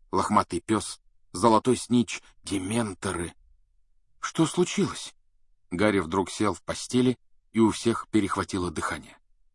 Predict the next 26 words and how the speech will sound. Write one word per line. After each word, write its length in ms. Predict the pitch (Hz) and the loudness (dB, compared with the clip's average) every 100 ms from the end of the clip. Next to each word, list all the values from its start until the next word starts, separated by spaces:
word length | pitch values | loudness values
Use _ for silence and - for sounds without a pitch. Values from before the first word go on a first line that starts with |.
| _ _ _ _ _ | _ _ _ _ _
«Ты 120 | - 139 | 2 4
упал», 420 | 131 151 110 - _ _ _ _ - | 8 8 8 4 _ _ _ _ -2
коротко 400 | 104 104 - 92 | 2 2 2 -4
объяснил 440 | 80 82 - 95 | -4 -8 -6 -8
Фред. 340 | - 76 - _ _ _ _ - | -6 -8 -8 _ _ _ _ 0
«Метров 460 | 127 143 131 - - | 2 6 4 4 -2
с 120 | 95 | -6
двадцати». 500 | 87 123 123 - 85 _ _ _ _ _ _ _ 113 | 0 0 0 -4 -10 _ _ _ _ _ _ _ 0
Он 160 | 117 | 0
оглядел 420 | 98 95 92 98 | 2 0 -2 -4
друзей, 360 | 82 85 85 127 | -2 -4 0 -2
которые 420 | - - 101 104 | -2 -4 0 -2
согласно 540 | - 98 82 90 - 90 | 0 -2 0 -4 -4 -8
закивали. 520 | 85 - 80 73 - _ _ _ _ _ _ _ | -8 -10 -10 -10 -18 _ _ _ _ _ _ _
«Мы 200 | 226 247 | 4 4
думали, 380 | 233 330 294 247 | 6 6 8 6
ты 220 | - 349 | 6 8
умер». 460 | 381 247 147 113 - _ _ _ _ | 8 8 4 -2 -4 _ _ _ _
Алисию 480 | 85 95 135 - 113 | -2 0 0 0 0
до 120 | 101 | 0
сих 240 | - 92 - | -2 -8 -2
пор 180 | 98 | -4
била 280 | 78 85 78 | -2 -6 -6
дрожь. 380 | 71 80 - - _ _ _ _ _ _ _ - | -8 -8 -10 -12 _ _ _ _ _ _ _ -6
Гермиона 480 | 101 101 107 101 82 | -2 2 2 2 -2
всхлипнула, 600 | - 101 131 101 90 | -4 -2 -2 -4 -8